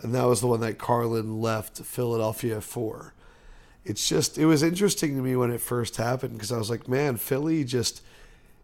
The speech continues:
New York just comes in and goes, 'No, we need him,' and, like, pulls him away from, like, a major afternoon show,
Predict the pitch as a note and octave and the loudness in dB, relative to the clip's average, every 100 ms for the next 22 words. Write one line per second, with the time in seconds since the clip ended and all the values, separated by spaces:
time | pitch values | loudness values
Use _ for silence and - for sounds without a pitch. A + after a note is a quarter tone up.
0 | _ - C3+ C3 D3+ - C3 - A#2+ A#2 | _ -4 -2 2 0 2 0 0 0 0
1 | A2 A#2+ A#2+ A2 G#2+ G#2+ A#2+ A#2 A2 A2 | 0 -2 0 0 0 0 2 2 2 0
2 | A2 A2 G#2 G#2 G#2 G#2+ G2 - - - | 0 -2 0 0 0 -2 -14 -20 -20 -20
3 | _ - A2+ A#2 A2 - - A#2+ A#2+ A2 | _ -12 -6 -4 -6 -8 -8 -2 -2 0
4 | A#2 A2 G#2 G#2+ G#2+ G#2+ G#2 - G#2 G#2 | 0 0 -2 0 0 0 -2 -4 -6 -4
5 | G#2 - A2+ A2 A2 A2+ A2+ - A#2 G#2+ | -4 -2 -4 -2 0 0 0 0 -2 0
6 | G#2+ - A#2+ G#2 A2 A2 G#2 - A2+ G#2 | -2 -4 -6 -2 -2 -2 -4 -2 0 0
7 | G2+ | -4